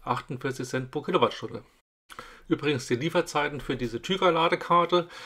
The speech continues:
betragen jetzt tatsächlich nur noch sieben bis zehn Tage. Ich kann nochmal hinten an das Video ranhängen, wie die Tarife aussehen. Übrigens, wer mal ganz gern an einem Audi Charging Hub laden möchte,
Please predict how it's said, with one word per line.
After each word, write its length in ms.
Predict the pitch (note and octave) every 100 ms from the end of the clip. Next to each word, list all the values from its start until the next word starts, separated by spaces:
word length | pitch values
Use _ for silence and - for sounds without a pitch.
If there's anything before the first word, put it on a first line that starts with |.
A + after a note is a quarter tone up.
| - -
betragen 360 | C3 C3 C#3
jetzt 140 | C3+ C3
tatsächlich 440 | B2+ D3+ D3+ D3
nur 80 | D3
noch 220 | C#3 B2+
sieben 340 | - D3+ D#3+ C#3
bis 160 | -
zehn 180 | - B2+
Tage. 500 | - C3+ D3+ F#3 F#3+ - - - -
Ich 140 | -
kann 100 | D3
nochmal 220 | D3 C3+
hinten 320 | A#2+ D#3+ E3+
an 100 | -
das 140 | C#3 -
Video 220 | C#3+ -
ranhängen, 480 | C3+ C3 C3 C#3+ C3+
wie 80 | C#3
die 100 | C3
Tarife 340 | A#2+ B2 B2
aussehen. 420 | A#2 A2 A#2 A#2+ - _ _ _ _ _ - - - -
Übrigens, 380 | C3+ D#3 C#3
wer 100 | D3
mal 120 | D3 C#3
ganz 220 | C#3 B2
gern 220 | C#3 C#3+
an 180 | C#3 C3
einem 140 | B2+
Audi 380 | - C#3+ D3 B2+
Charging 420 | - C#3+ D3+ F#3
Hub 160 | D#3 F3+
laden 300 | D#3+ E3+ E3+
möchte, 420 | E3 - F3+ E3+